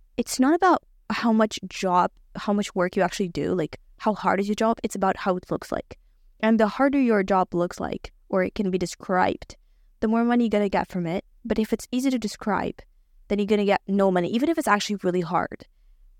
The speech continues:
Like, I actually feel like I was thinking before that, like, the harder the job, the more money I'm gonna get. So that, that's why, like, I was,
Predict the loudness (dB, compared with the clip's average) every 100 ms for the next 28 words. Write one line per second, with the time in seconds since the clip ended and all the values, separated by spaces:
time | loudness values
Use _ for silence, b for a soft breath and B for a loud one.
0 | 0 2 2 -2 -18 _ _ 0 2 2
1 | 0 -2 0 2 2 0 _ _ _ _
2 | _ _ _ _ _ _ _ _ _ _
3 | _ _ _ 4 4 2 -2 0 0 0
4 | 0 -2 -2 -4 -4 -2 -2 0 0 2
5 | 0 -2 -6 -2 0 0 0 0 0 -2
6 | -4 -4 -4 -4 -4 -4 -6 -8 -6 -4
7 | -4 -4 -4 -6 _ _ _ _ 2 2
8 | 2